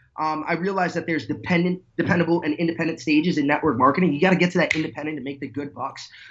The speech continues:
So, um, as I was getting to that independent stage, I realized something, and, and, and I started realizing that if I'm telling people I'm responsible for your success, if I'm telling people,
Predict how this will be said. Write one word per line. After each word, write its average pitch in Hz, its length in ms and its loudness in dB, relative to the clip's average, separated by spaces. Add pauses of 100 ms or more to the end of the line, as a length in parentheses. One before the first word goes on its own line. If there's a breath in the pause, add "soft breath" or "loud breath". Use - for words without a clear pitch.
So, 202 260 2
um, 185 140 2
as 180 160 2
I 202 60 0
was 214 220 -2
getting 220 480 0
to - 120 -8
that 180 220 2
independent 190 420 -2
stage, - 580 -8 (380 soft breath)
I 185 60 6
realized 190 640 0
something, 127 420 -6
and, 156 180 0
and, 160 160 -2
and 156 200 -2 (200 loud breath)
I 185 60 4
started 220 300 2
realizing 175 560 2
that 151 320 0 (180)
if 208 240 4
I'm 254 240 4
telling 220 300 -2
people 175 340 -10
I'm 180 180 0
responsible 165 520 -6
for 160 60 -4
your 151 100 -2
success, 151 400 -4
if - 80 -6
I'm 202 160 4
telling 220 300 0
people, 170 360 2